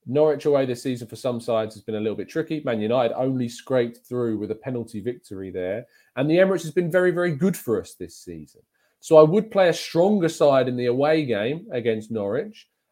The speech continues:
and I would rotate in a few players for the game against Wolves. Pick up that team that we used against, uh, the team we played against Leeds. Hopefully Tomiyasu will be fit.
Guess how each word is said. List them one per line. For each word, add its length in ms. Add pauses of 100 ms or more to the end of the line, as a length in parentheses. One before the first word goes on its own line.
(100)
and 120
I 100
would 160
rotate 580
in 160
a 60
few 400
players 640
for 120
the 100
game 240
against 260
Wolves. 220 (300)
Pick 180
up 140
that 200
team 240
that 100
we 120
used 640 (100)
against, 600 (120)
uh, 540
the 160
team 160
we 80
played 280
against 340
Leeds. 460 (280)
Hopefully 320
Tomiyasu 480
will 60
be 100
fit. 380